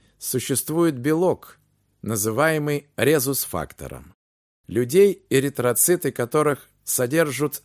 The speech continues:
резус-фактор, называют резус-положительными –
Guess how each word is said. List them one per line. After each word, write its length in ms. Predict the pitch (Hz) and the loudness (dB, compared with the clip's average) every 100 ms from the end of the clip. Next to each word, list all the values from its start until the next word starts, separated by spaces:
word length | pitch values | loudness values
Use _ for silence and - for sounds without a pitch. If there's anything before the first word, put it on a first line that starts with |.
| - | -2
резус-фактор, 1000 | 120 143 127 120 - 175 - - 71 - - | 2 2 2 -2 0 -2 -2 -10 -12 -14 -10
называют 720 | 113 107 120 156 156 147 - _ _ _ _ | -6 -4 -2 0 -2 -4 -10 _ _ _ _
резус-положительными – 1500 | 101 165 151 151 - 147 151 139 180 143 85 80 73 60 - | 2 2 2 -4 -2 0 0 2 -2 -2 -6 -6 -8 -12 -18